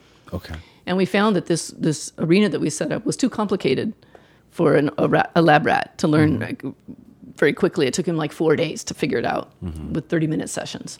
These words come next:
Speaker 2: The issue, though, is that lab rats, you know, they, they live in a box, right? It's,
Speaker 1: Mm-hmm.
Speaker 2: they have food and bedding and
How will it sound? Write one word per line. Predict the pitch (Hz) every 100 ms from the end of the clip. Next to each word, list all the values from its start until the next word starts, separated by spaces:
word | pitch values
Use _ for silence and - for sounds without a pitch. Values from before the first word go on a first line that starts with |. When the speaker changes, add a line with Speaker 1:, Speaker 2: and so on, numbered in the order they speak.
| _ 73
Speaker 2:
The | - 165 160 302
issue, | - 220
though, | 151 156
is | 175
that | 190 180
lab | 175 175
rats, | 143 - - - _ _ _ _ _ _ 208
you |
know, | 208
they, | 190 196
they | 202 220
live | 240
in | 196
a |
box, | 180 208 - - - _ _ _ -
right? | 175 185 -
It's, | 220 120
Speaker 1:
Mm-hmm. | 101 95 90 92
Speaker 2:
they | 214
have | 226 226 226
food | 208 214 220
and | 185
bedding | 170 160 165 170
and | 165 165